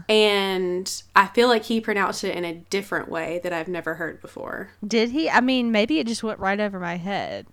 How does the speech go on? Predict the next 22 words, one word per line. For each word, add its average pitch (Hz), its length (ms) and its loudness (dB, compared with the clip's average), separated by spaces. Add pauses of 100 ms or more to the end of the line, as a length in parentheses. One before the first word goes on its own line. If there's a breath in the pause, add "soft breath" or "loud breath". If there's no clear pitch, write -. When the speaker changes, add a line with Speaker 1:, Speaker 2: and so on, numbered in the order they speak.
(140)
Speaker 2:
'Cause 285 160 2
it 254 100 4
is, 226 300 2
is 233 220 0
it 233 120 -2
'cause 233 160 -2
of 214 120 -2
his 208 240 -6
accent? 240 680 0 (220 loud breath)
Speaker 1:
I 294 80 12
don't 392 220 12
know. 320 260 10
Maybe 269 320 6
so. 220 380 6
But 220 140 4
I 233 100 8
feel 294 140 4
like 311 180 4
I 254 120 6
heard 254 200 4
another, 208 480 2
like, 165 580 0